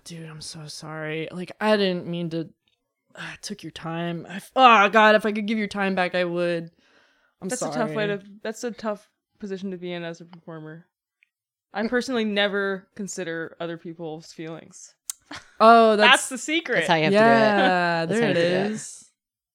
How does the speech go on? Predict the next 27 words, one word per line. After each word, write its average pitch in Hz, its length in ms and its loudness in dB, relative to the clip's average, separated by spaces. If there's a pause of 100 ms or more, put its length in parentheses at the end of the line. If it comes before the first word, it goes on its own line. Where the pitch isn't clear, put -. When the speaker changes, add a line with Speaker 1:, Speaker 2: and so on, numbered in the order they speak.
(200)
Speaker 2:
Yeah, 190 400 -2 (120)
no. 190 100 -4
Speaker 1:
Yeah, 311 120 6
what 269 100 8
do 339 80 8
you 370 120 8
do? 302 280 4
What's 254 180 -2
your, 294 300 2
what's 262 180 -2
your 285 140 -2
routine? 247 480 -2
How 190 160 -2
do 226 60 0
you 233 500 -2 (100)
make 220 360 -4
the, 190 640 -2 (180)
uh, 170 560 -6 (320)
Speaker 2:
I - 40 -8
just 185 40 -4
Speaker 1:
magic? 185 220 2
Speaker 2:
drink, 170 260 -2
I 214 80 0
drink 302 220 -4
a 277 60 -2
Red 202 240 0
Bull. 175 360 -4